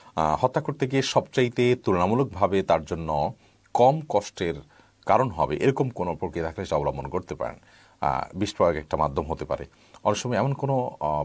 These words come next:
পদ্ধতি অবলম্বন করা হয়, যেমন আঠার মধ্যে আপনার, আপনার, আহ,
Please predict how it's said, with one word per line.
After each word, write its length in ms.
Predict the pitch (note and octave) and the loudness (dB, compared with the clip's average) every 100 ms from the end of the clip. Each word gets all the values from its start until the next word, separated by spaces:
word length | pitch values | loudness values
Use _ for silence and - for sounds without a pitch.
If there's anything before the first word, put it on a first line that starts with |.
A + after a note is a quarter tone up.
| - | -4
পদ্ধতি 320 | E2+ D2 B2+ | -6 -2 2
অবলম্বন 360 | F#2+ F2 E2 D#2 | 4 2 0 -2
করা 180 | D#2 | 0
হয়, 140 | D2+ D2 | 0 0
যেমন 180 | E2 E2+ | -2 -2
আঠার 360 | D#2+ D#2+ F2+ | -2 0 -2
মধ্যে 300 | E2 C#2+ D#2+ | -4 -8 -6
আপনার, 340 | C#2+ D2 C#2+ C2+ - _ _ - | -6 -4 -6 -6 -12 _ _ -8
আপনার, 640 | - - C#2 C2+ B1+ C2 - | -6 -6 -6 -4 -6 -4 -2
আহ, 540 | A#1+ A#1 A1+ A1 | 0 0 -2 -4